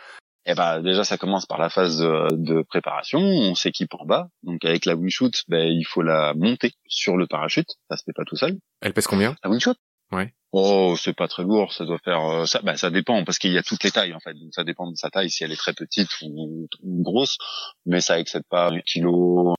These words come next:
Speaker 1: kilo cinq.
Speaker 2: D'accord, il y a le casque, il y a deux, trois trucs.
Speaker 1: Ah bah, en plus, en plus, il y a le casque, en plus, il y a le parachute, surtout, qui lui est quand même le plus lourd, hein.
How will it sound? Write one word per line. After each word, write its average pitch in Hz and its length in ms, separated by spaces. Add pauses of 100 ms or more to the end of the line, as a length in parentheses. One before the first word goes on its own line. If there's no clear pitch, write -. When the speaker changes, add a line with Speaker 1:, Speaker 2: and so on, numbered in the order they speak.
Speaker 1:
kilo 90 200
cinq. - 380 (600)
Speaker 2:
D'accord, 98 240
il 95 60
y 110 40
a 98 40
le 90 80
casque, 117 460
il 92 140
y 92 80
a 90 80
deux, 92 140
trois - 200
trucs. 117 200
Speaker 1:
Ah - 140
bah, 92 160
en 87 80
plus, - 460 (140)
en 90 100
plus, 107 300
il - 40
y - 20
a 71 60
le 76 60
casque, 135 420
en 82 80
plus, 107 180
il - 60
y - 0
a - 20
le 76 80
parachute, 82 420
surtout, 139 340
qui - 120
lui 85 260
est 78 100
quand 82 100
même 78 160
le 76 80
plus 98 120
lourd, 123 200
hein. 82 400